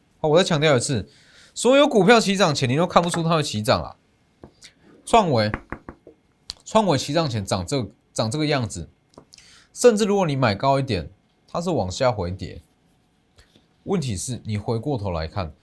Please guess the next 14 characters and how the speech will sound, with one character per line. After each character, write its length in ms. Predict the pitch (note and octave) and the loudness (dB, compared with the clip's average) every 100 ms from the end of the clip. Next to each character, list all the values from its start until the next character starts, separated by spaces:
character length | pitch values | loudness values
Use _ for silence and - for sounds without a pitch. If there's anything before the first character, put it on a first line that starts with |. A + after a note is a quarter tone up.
| _ _ _ | _ _ _
这 140 | - | -2
里 160 | G#3 A#2+ | 0 -2
是 180 | - D#3+ | -4 -6
一 60 | |
个 100 | D3 | -4
很 140 | G2+ E2+ | -4 -4
漂 160 | C3 | -2
亮 140 | A#2+ G#2+ | -2 -2
的 40 | |
买 200 | E2+ E2 | -6 -8
点， 200 | E2+ E2 _ _ | -10 -16 _ _
是 140 | - C#3 | -10 -8
不 60 | |
是？ 240 | A2 G2+ | -4 -6